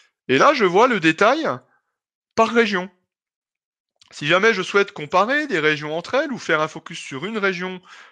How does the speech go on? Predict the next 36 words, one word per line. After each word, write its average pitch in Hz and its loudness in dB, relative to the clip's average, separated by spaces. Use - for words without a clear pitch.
précise, 202 -2
il 156 -6
me 160 -6
suffit 165 -10
de 160 -20
cliquer 160 -4
sur 151 -6
région 135 -2
et 139 2
de 139 2
dire, 214 2
bah 160 4
voilà, 143 4
je 170 0
voudrais 131 0
bien 160 2
voir 170 0
un 143 -2
petit 131 -12
peu 190 -6
la, 135 2
les 123 -4
surfaces, - 0
bah, 113 0
en 117 -2
Bourgogne, 233 0
par 143 0
exemple, 127 -4
Bourgogne-Franche-Comté. 165 -4
Donc 120 -10
là, 147 2
je 131 -4
suis 139 -4
revenu 143 -2
sur 131 -6
Brun-, 135 -8